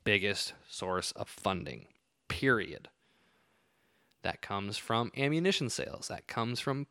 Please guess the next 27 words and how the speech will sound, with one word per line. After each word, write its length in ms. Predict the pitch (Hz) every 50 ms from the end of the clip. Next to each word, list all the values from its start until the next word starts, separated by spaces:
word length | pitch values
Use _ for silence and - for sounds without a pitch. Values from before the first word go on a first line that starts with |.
| _
firearm 520 | - 110 104 - 160 131 113 107 92 82 -
sales, 320 | - 78 - - - -
that 160 | - - -
comes 280 | - - 120 113 113 110
from 260 | - - 160 160 165 _
bow 280 | - 165 185 185 175
sales, 540 | 160 - - 98 78 - - - - - - -
crossbow 480 | - - - - - - - 71 65 -
sales, 280 | - - - - -
things 220 | - 160 151 135 -
of 60 | 135
that 80 | 113
nature. 240 | 135 139 135 - - - _ _ _ - - - - - - - - - - _
Last 360 | - 95 98 98 117 143 - -
I 100 | 156 160
checked, 360 | - - 101 107 - - - _ _ _ _ _ _ _ _ -
and 200 | - - - - - _ -
please, 560 | - - - - 147 170 160 143 117 98 85
if 120 | 101 -
I 160 | - 117 165 165
am 180 | 127 101 92
wrong, 220 | 98 98 90 90 92
somebody 460 | - - - 160 170 165 156 127 101
send 340 | - - - 120 117 117 113
me 220 | 107 101 92 90
a 140 | - 101 98
detailed 840 | 92 85 - 110 113 120 - - 117 113 110 107 107 107 95 98